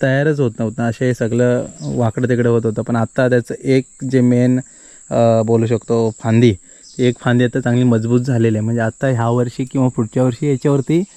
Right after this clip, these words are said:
आवळा लागण्याची शक्यता आहे, बघूया. <laughs>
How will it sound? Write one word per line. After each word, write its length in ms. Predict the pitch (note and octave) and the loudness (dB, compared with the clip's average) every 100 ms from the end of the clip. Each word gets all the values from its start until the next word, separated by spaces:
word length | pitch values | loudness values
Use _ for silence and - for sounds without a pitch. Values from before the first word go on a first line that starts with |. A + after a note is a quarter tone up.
| _ - - - - - - - - - - - - | _ -20 -20 -20 -20 -20 -20 -20 -20 -20 -20 -20 -4
आवळा 260 | D#3 D#3+ F3 | 0 2 2
लागण्याची 380 | D#3 C#3 C3+ | 2 0 -2
शक्यता 420 | E3+ A#2+ C3+ C3 C#3 | -6 -4 -4 -2 -2
आहे, 260 | G#2+ A#2 - - - - | -2 -6 -12 -16 -12 -4
बघूया. 340 | C3 A#2+ G2+ - - - - - F#3 | 0 0 -2 -8 -16 -20 -20 -4 -2
<laughs> 260 | - E3 | -2 -4